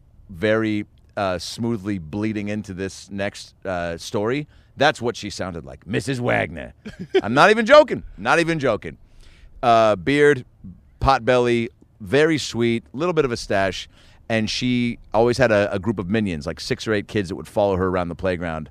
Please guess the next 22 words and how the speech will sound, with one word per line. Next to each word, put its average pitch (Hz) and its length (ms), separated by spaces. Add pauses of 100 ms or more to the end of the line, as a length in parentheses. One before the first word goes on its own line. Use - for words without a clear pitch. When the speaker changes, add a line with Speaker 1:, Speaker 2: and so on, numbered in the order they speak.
(480)
Speaker 1:
uh, 85 340
which 113 200
was 156 100
sweet. 117 320 (440)
And, 104 220
uh, 101 460
I - 80
think 101 160
those 104 180
kids 101 300 (220)
didn't 117 240
really 110 400 (460)
some 165 200
of 147 100
'em 156 180
just 135 320
weren't 139 380
looking 139 340
to 127 80
find 135 300
a 127 40
game. 139 460